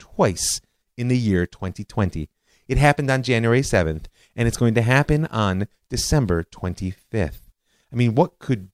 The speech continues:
be more spot on with twenty twenty than having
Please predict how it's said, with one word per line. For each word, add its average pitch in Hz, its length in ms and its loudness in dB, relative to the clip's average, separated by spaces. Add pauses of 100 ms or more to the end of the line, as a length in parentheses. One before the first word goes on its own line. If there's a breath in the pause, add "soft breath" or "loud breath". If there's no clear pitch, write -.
be 101 340 2 (300)
more 120 180 0
spot - 560 -2
on 90 360 -2 (260 soft breath)
with - 340 4
twenty 120 380 0
twenty 87 340 -4 (240 soft breath)
than 117 140 -4
having 143 600 2